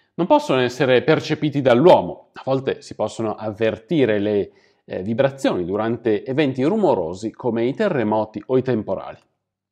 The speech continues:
Gli infrasuoni hanno però la capacità di provocare sensazioni di ansia e disagio non spiegabili da altre circostanze. Non solo, possono provocare allucinazioni visive, le macchie grigie viste da Tandy,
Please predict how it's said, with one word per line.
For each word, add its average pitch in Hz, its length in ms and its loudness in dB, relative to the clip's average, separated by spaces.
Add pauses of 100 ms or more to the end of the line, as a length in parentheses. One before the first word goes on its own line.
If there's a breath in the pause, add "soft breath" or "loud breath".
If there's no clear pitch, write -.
(120)
Gli 185 160 -2
infrasuoni 131 760 0
hanno 143 260 0
però 214 200 2
la 117 120 4
capacità 175 420 0
di 113 140 4
provocare 139 500 2
sensazioni 156 720 0
di 139 140 0
ansia 208 360 -2
e - 20 2
disagio 107 640 0 (480 soft breath)
non 165 220 -4
spiegabili 104 640 0
da 104 100 4
altre 104 260 2
circostanze. 98 920 -4 (460 soft breath)
Non 107 200 -2
solo, 90 480 -2 (320 soft breath)
possono 139 400 0
provocare 131 680 2
allucinazioni 131 1000 2
visive, 120 720 0
le 101 160 -6
macchie 107 400 -2
grigie 117 440 0
viste 98 240 -4
da 101 140 2
Tandy, 90 460 -6